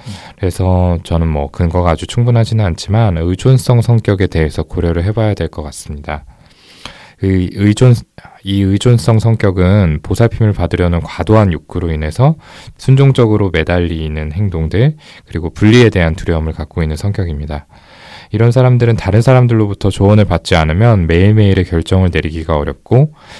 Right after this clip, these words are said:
또 자기 인생의 굉장히 중요한 영역까지도 좀 타인이 책임져줬으면 하는 소망을 가지고 있죠.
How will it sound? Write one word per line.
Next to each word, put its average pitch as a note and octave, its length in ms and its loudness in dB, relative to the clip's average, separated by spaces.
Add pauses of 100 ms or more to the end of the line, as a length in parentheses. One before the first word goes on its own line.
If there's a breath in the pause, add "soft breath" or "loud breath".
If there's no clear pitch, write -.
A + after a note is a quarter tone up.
(120)
또 F2 80 -6
자기 F2+ 320 -2
인생의 F2 540 0 (220)
굉장히 G2+ 340 2
중요한 A#2+ 440 4
영역까지도 E2 840 0 (180)
좀 D#2+ 160 -10
타인이 B2+ 600 2
책임져줬으면 B2+ 840 -2
하는 F2+ 260 -4
소망을 G2+ 340 0
가지고 E2+ 360 -8
있죠. E2 300 -8